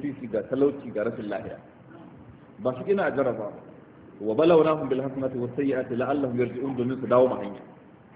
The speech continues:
Qala Ibn Jarir ibn yace, "Wa, wa ikhtabarnahum bir rakha'i fil aysh." Muka jarrabe su wato a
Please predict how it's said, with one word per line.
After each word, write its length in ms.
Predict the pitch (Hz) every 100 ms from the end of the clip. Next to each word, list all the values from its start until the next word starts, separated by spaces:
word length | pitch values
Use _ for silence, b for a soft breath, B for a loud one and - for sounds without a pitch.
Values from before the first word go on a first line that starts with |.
| - - - - - - - - - -
Qala 180 | 139 165
Ibn 180 | 160
Jarir 240 | 135 147 151
ibn 200 | 147 139
yace, 200 | - 139
"Wa, 120 | 135 127
wa 220 | 160 170
ikhtabarnahum 800 | - 139 131 127 160 160 143 123
bir 120 | 127
rakha'i 460 | 120 123 - 156 - -
fil 140 | 113 123
aysh." 240 | 123 85 - - - - - - - -
Muka 260 | 127 165 143
jarrabe 500 | 127 123 117 151 156
su 60 | 135
wato 240 | 120
a 60 | 95